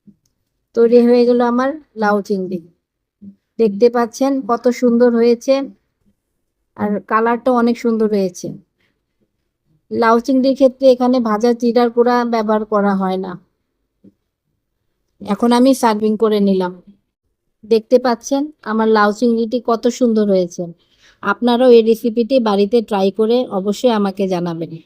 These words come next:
আমার এই লাউ চিংড়ি রেসিপি যদি আপনাদের ভালো লেগে থাকে অবশ্যই একটি লাইক এবং শেয়ার করবেন এবং সাবস্ক্রাইব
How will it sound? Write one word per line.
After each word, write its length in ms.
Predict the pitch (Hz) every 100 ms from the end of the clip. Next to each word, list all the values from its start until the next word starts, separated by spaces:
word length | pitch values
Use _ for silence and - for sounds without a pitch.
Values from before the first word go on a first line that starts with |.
| _
আমার 200 | 226 226 233
এই 120 | 233
লাউ 180 | 226 220
চিংড়ি 300 | 214 247 247
রেসিপি 340 | 240 233 226 240 220
যদি 140 | 240
আপনাদের 340 | 233 233 233 233
ভালো 240 | 220 208 214
লেগে 260 | 214 220
থাকে 260 | 214 214 240 240 _ _ _
অবশ্যই 360 | 214 220 220 233
একটি 200 | 233 240
লাইক 280 | 220 214 220
এবং 200 | 220 226 240
শেয়ার 260 | - 196 185
করবেন 280 | 196 185 175 - _ _ _ _ _
এবং 260 | 220 214 233 233 - -
সাবস্ক্রাইব 500 | 233 214 - - 247